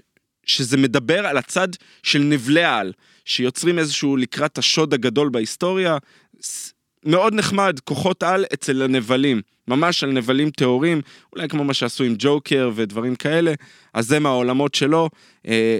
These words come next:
סיפור מאוד גדול, אה, בעולם ה-, בעולם הזה, וכדאי לשים על זה עין להמשך.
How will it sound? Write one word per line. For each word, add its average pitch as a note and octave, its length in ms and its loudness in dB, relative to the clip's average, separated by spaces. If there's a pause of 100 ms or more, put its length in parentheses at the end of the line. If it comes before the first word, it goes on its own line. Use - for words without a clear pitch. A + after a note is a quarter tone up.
(120)
סיפור F#3+ 340 0
מאוד E3+ 240 0
גדול, D#3 380 2 (460)
אה, A#2 180 2
בעולם B2 420 2
ה-, A#2+ 260 0
בעולם A#2 360 2
הזה, B2 220 0 (440)
וכדאי F3 360 -4
לשים E3+ 280 -2
על C3+ 80 2
זה A#2+ 200 0
עין A#2 180 0
להמשך. G#2 580 -4